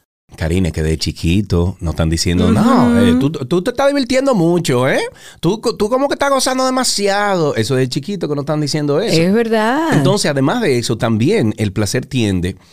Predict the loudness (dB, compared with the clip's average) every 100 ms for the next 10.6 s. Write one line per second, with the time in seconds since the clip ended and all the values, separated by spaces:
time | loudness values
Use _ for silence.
0 | -20 _ -8 -2 0 0 -2 -8 -10 -4
1 | -2 0 0 2 0 0 0 2 4 4
2 | 2 2 2 2 2 2 2 2 0 -2
3 | 0 0 0 -2 0 2 2 2 2 0
4 | -4 -6 -2 0 2 0 0 0 2 2
5 | 2 0 0 0 0 0 0 2 2 2
6 | 2 2 2 2 2 0 2 2 2 2
7 | 2 2 2 0 0 0 0 0 0 0
8 | 0 -2 -2 -2 0 0 0 -2 -2 -2
9 | -2 -2 0 0 0 -2 0 2 2 0
10 | 0 -2 -2 0 -2 -4